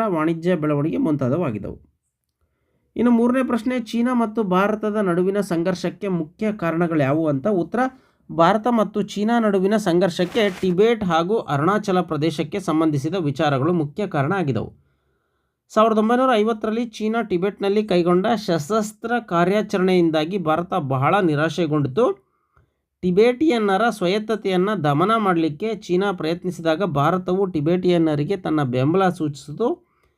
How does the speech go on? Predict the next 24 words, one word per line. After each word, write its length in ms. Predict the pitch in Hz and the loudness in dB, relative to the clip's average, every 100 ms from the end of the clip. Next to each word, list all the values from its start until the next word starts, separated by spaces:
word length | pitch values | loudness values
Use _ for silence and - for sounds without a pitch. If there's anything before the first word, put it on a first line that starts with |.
| _ _ - | _ _ 0
ಟಿಬೆಟ್‌ನ 420 | 185 226 240 247 233 | 2 4 2 0 0
ಧರ್ಮಗುರು 680 | 160 165 202 196 190 208 | 2 2 2 0 0 0
ದಲಾಯಿ 340 | 160 151 185 196 | 0 0 0 0
ಲಾಮಾ 320 | 190 180 196 | 0 0 0
ಹಾಗೂ 300 | 180 156 190 | 0 0 -2
ಸಾವಿರಾರು 600 | 180 147 151 180 202 226 | -2 -2 0 2 2 2
ಮಂದಿ 320 | 208 180 180 | 2 2 2
ಟಿಬೆಟಿಯನ್ನರಿಗೆ 840 | 170 156 151 196 190 185 160 156 196 | 0 -2 0 0 0 0 0 -2 -2
ಆಶ್ರಯ 380 | 175 151 151 185 | 0 0 -2 0
ನೀಡಿತು. 540 | 185 147 127 120 - _ _ _ _ _ _ _ _ _ _ _ _ | 2 2 0 -10 -12 _ _ _ _ _ _ _ _ _ _ _ _
ಚೀನಿಯರು 880 | - 226 262 277 240 214 220 202 240 - | -6 0 2 4 4 4 2 0 -4 -4
ಪಾಕಿಸ್ತಾನ 580 | 180 185 226 226 233 226 214 | -4 -2 -6 -2 -2 -2 -2
ಪರ 160 | 196 | 0
ನೀತಿ 480 | 185 170 165 226 247 | 4 4 2 -2 -2
ಹಾಗೂ 360 | 190 170 190 214 | 2 2 0 -2
ಪಾಕಿಸ್ತಾನ 680 | 156 160 202 220 220 208 214 | 0 -2 -4 -6 -2 -2 0
ಹಾಗೂ 380 | 214 175 175 190 | 0 0 2 -2
ಚೀನಾ 400 | - 180 220 226 | 0 -2 0 2
ನಡುವೆ 300 | 185 180 180 | 2 2 2
ಹಾದು 300 | 156 170 196 | 2 2 2
ಹೋಗಿರ್ತಕ್ಕಂಥ 580 | 165 156 139 131 185 | 2 0 -2 -4 -4
ಹೆದ್ದಾರಿಗಳು 600 | 196 151 135 147 131 165 208 | -2 -2 0 0 2 0 0
ಭಾರತದ 480 | 139 147 143 139 | 2 2 0 -2
ಆತಂಕಕ್ಕೆ 840 | 185 156 131 131 127 117 156 349 - | -2 -2 -2 -4 -4 -6 -6 -8 -10